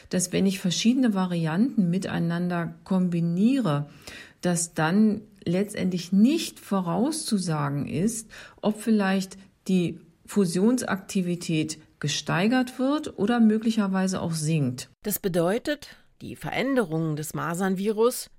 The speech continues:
Speaker 2: die im Gehirn aufeinandertreffen, verändern auch das Protein, das die Fusions-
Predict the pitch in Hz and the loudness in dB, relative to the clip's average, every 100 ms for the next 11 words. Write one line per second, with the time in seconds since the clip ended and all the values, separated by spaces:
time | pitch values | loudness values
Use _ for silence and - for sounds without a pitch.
0 | - 95 143 143 156 180 190 143 170 156 | -12 -8 -6 -4 -2 0 0 0 -2 -2
1 | 202 220 - 185 185 233 226 - - - | -2 -2 -2 -4 -4 -4 -8 -10 -20 -20
2 | - - 214 - 226 262 269 269 - 165 | -12 -4 -4 -2 -4 -4 -6 -6 -6 -4
3 | 185 - 208 - 185 - 196 - 190 220 | -4 -6 -10 -8 -8 -6 -8 -6 -4 -2
4 | 254 - - - 170 - 151 - - 156 | -4 -8 -18 -12 -12 -10 -10 -10 -4 -4
5 | 143 196 214 214 - | -2 0 2 2 0